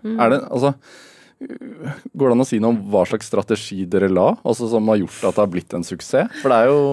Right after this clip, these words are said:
Speaker 2: mange
Speaker 1: Ja,
Speaker 2: om
Speaker 1: det
Speaker 2: beina.
Speaker 1: er, det er vel at vi ikke hadde noen strategi ifra starten av. Vi skulle bare sk-, skille oss ut. Og så har det bare,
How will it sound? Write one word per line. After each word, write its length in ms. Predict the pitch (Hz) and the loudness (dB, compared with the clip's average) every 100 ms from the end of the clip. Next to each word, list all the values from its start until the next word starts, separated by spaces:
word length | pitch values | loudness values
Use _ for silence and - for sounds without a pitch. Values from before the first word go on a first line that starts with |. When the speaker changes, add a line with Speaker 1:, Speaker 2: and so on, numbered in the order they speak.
| 139 - | -2 -2
Speaker 2:
mange 240 | 131 113 | 0 2
Speaker 1:
Ja, 40 | - | 2
Speaker 2:
om 40 | |
Speaker 1:
det 60 | - | 2
Speaker 2:
beina. 220 | - 175 | 4 4
Speaker 1:
er, 500 | 190 190 196 196 196 | 4 4 4 4 4
det 140 | 208 | 4
er 80 | 220 | 2
vel 80 | 190 190 | 2 0
at 80 | 220 | 0
vi 60 | - | -4
ikke 200 | - 226 | -4 -4
hadde 180 | 202 - | 0 0
noen 220 | - 170 | 0 -6
strategi 340 | - - - - - | -6 -6 -4 -6 -8
ifra 180 | 170 - | -8 -6
starten 380 | 165 120 - - | -4 -4 -4 -8
av. 140 | - - - _ _ _ _ _ | -8 -10 -18 _ _ _ _ _
Vi 80 | - | -2
skulle 140 | 233 214 | 2 2
bare 140 | 196 185 | 2 0
sk-, 160 | - - | -2 -2
skille 160 | 175 | 0
oss 140 | 160 175 | 0 -4
ut. 240 | - - _ _ _ - - - _ | -6 -12 _ _ _ -20 -20 -20 _
Og 80 | - | -8
så 140 | 247 233 | 0 2
har 140 | 220 | 4
det 60 | 208 | 4
bare, 200 | 202 202 | 2 2